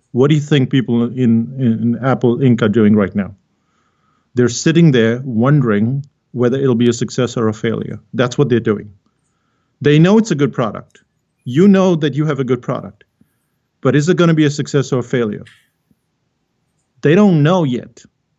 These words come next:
They will know in six months and a year from now whether it was a success or a failure.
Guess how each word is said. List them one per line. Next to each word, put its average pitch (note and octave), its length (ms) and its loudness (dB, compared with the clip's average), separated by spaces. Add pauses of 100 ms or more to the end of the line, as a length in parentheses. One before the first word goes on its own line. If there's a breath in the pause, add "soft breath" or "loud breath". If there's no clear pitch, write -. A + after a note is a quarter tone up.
They C3+ 180 2
will F3+ 160 2
know D#3+ 280 2
in C#3+ 100 0
six D3+ 340 -6
months D3+ 340 -2
and A#2+ 580 -4
a C3+ 60 0
year C3+ 240 4
from D3 200 0
now B2+ 200 0
whether B2 220 -2
it B2 80 0
was A#2+ 180 -2
a A#2 80 -4
success A2 380 -4
or A2+ 120 0
a A2 60 -2
failure. A2 360 -6